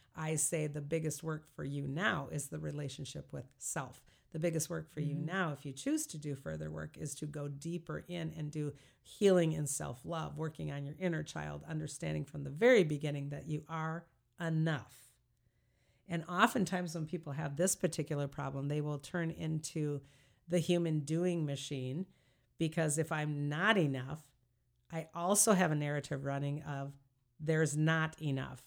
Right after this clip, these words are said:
Speaker 2: Oh, absolutely.
Speaker 1: And now I will have, "There's not enough money, there's not enough time, there's not enough people." But then it's like, "There's not enough of me."
Speaker 2: No. And it all goes back to now your, your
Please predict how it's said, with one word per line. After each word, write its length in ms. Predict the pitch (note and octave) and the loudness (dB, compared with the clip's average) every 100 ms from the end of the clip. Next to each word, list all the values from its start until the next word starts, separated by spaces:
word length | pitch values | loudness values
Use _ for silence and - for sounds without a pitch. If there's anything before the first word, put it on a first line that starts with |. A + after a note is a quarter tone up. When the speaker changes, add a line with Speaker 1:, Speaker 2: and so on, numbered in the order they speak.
| _ _ _ _ _ _ | _ _ _ _ _ _
Speaker 2:
Oh, 220 | F#3 F#3 - | 2 4 2
absolutely. 640 | E3+ - E3+ - D3 D3 _ - | -2 -2 -2 0 -2 -4 _ 0
Speaker 1:
And 160 | E3+ | 4
now 240 | E3 F#3 A#3+ | 6 8 10
I 120 | G3 | 10
will 120 | D#3+ | 8
have, 320 | D3 D3+ D3 | 4 0 0
"There's 180 | D#3+ C3+ | 0 2
not 160 | D3 C3+ | 0 -2
enough 220 | C3+ - | -4 0
money, 220 | F#3 G#3+ | 6 6
there's 180 | D#3+ C3 | 6 4
not 160 | C3+ C3 | 0 -2
enough 180 | C3 | -4
time, 300 | - G3 G3 | -2 0 2
there's 180 | F3 C3 | 2 0
not 200 | C#3+ C#3+ | -2 -2
enough 180 | C#3 C3+ | -4 2
people." 380 | G3+ G3 G3 - | 4 6 4 2
But 260 | C3+ D#3 - | -2 0 4
then 200 | G#3 B3 | 8 8
it's 200 | D#3 D#3 | 6 4
like, 220 | C3+ C3+ - _ - | 0 -2 -12 _ -6
"There's 200 | D3 C3+ | -4 -2
not 220 | C#3 C3+ | -4 -4
enough 320 | B2+ B2 B2+ | -4 -4 -6
of 160 | B2 B2 | -10 -8
me." 400 | A#2+ D3 D#3+ - _ - | -4 -4 -4 -8 _ -2
Speaker 2:
No. 360 | F#3 F3 D3 - - | 2 2 -2 -6 4
And 420 | F#3+ F3 F3 - - _ _ | 6 6 2 -2 -12 _ _
it 140 | F#3 - | -2 0
all 160 | D#3+ | -2
goes 240 | E3 D#3+ - | -2 -6 -6
back 320 | E3 D#3 - | -4 -4 -6
to 180 | - D#3+ | -6 -2
now 480 | E3+ F#3 D#3+ D#3+ E3 | 0 0 0 -2 -2
your, 360 | - F3+ E3+ D3+ | 0 4 4 2
your 440 | E3+ E3+ D#3+ D#3+ | 0 2 4 4